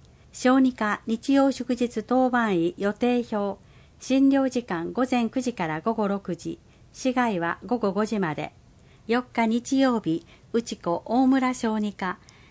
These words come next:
電話零八九三四四の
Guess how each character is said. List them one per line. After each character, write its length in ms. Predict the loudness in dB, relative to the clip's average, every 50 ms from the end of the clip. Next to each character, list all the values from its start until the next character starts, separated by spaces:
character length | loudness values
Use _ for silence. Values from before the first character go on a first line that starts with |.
| -14 -6
電 300 | -2 0 0 0 0 0
話 200 | -2 -2 -4 -4 -4
零 200 | 0 0 0 2
八 300 | 2 0 -2 -2 -2 -10
九 260 | -6 -2 -2 0 0 -2
三 300 | -2 -2 -2 -2 -4 -4
四 280 | -4 0 0 2 4 4
四 260 | 4 2 2 0 0
の 200 | 0 -2 -2 -4